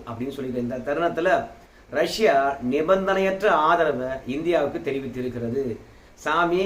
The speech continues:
பாகிஸ்தானை ஒழிச்சு கட்ட போறியா? ஒழிச்சு கட்டு. பயங்கரவாதிகளை ஒழிக்க போறியா? ஒழிச்சு கட்டு. முழுமையாக நான் உங்க பின்னாடி இருக்கிறேன்" அப்படின்னு சொல்லியிருக்காங்க. இஸ்ரேல் வந்து பாத்தீங்கன்னா இந்தியாவுக்கு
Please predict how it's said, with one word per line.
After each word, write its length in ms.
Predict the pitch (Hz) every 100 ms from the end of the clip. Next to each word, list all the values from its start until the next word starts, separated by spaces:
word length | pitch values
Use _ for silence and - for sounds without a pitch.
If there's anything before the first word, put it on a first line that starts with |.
| 196
பாகிஸ்தானை 520 | 139 180 175 180 175
ஒழிச்சு 220 | 175 175
கட்ட 160 | 180 180
போறியா? 340 | 180 196 220 190 -
ஒழிச்சு 240 | 143 160 151
கட்டு. 260 | 127 117 - - - - - - -
பயங்கரவாதிகளை 680 | 143 180 202 190 185 185 180
ஒழிக்க 260 | 185 190
போறியா? 340 | 185 175 208 180 117 -
ஒழிச்சு 340 | 139 165 165 165
கட்டு. 240 | 139 117 110 127
முழுமையாக 680 | 156 196 233 220 180 170 175
நான் 260 | 156 160
உங்க 140 | 139 139
பின்னாடி 360 | 135 135 127
இருக்கிறேன்" 440 | 123 123 117 117 110 -
அப்படின்னு 320 | 127 123 120
சொல்லியிருக்காங்க. 420 | 117 113 113 104 107 - - - - - 135
இஸ்ரேல் 440 | 170 170 240 220
வந்து 140 | 202 208
பாத்தீங்கன்னா 420 | 180 151 135 156 143
இந்தியாவுக்கு 540 | 147 180 185 143 143